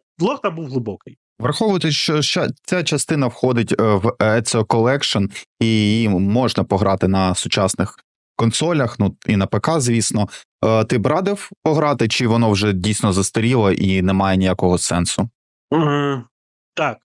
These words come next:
Speaker 1: е, дивись. М, вообще радив би. О, особливо радив би грати і читати всі записки, і проходити додаткове завдання, якщо ми говоримо саме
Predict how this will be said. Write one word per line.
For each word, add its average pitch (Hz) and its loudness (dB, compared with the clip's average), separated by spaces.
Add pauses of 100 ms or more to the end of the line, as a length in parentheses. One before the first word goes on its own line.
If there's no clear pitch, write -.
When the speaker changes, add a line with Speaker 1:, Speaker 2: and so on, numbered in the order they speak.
(100)
Speaker 1:
е, 127 -2
дивись. 131 0 (500)
М, 127 0
вообще 156 -2
радив 151 -4
би. 254 -6 (640)
О, 165 -2
особливо 202 -4
радив 180 -2
би 151 0
грати 196 -4
і 151 -14
читати 180 -4
всі 185 -2
записки, 160 -2
і 147 -4
проходити 170 -4
додаткове 139 -4
завдання, 147 -4
якщо 135 -8
ми 143 -4
говоримо 139 0
саме 139 -4